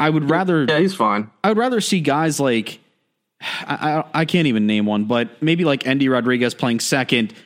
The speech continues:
Speaker 1: for a little bit while, say, Tucupita Marcano, who looked okay at short. He didn't look great, didn't look too comfortable, but, uh, he, I think he did better than Rodolfo Castro in my mind. Maybe,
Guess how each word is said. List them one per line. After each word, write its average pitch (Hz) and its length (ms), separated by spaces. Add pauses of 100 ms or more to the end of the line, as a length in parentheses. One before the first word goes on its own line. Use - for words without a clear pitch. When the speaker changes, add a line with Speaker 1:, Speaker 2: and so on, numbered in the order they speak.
(120)
Speaker 1:
for 139 120
a 127 40
little 127 200
bit 123 260
while, 113 280
say, 113 260
Tucupita 135 400
Marcano, 120 480
who 120 200 (180)
looked 240 260
okay 170 320
at 143 80
short. 98 300
He 113 60
didn't 196 180
look 208 160
great, 196 380
didn't 156 160
look 196 100
too 110 180
comfortable, 123 480
but, 120 260 (540)
uh, 117 300
he, 156 520
I 147 140
think 170 220
he 160 80
did 143 180
better 139 240
than 131 100
Rodolfo 127 320
Castro 127 400
in 117 60
my 117 120
mind. 113 460
Maybe, 135 460